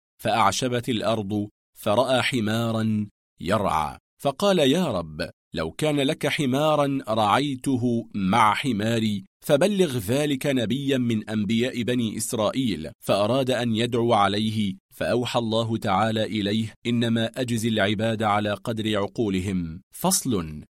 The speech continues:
وقد جرى من خلق كثير من العقلاء ما يشبه التغفيل،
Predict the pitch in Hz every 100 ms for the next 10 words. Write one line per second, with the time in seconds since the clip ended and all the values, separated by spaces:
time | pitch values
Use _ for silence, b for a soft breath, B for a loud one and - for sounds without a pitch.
0 | _ - 71 120 113 117 175 165 151 127
1 | 117 151 139 151 135 131 117 143 135 127
2 | 123 123 113 107 117 117 120 127 120 120
3 | 107 120 - 120 117 - 117 104 107 107
4 | 113 117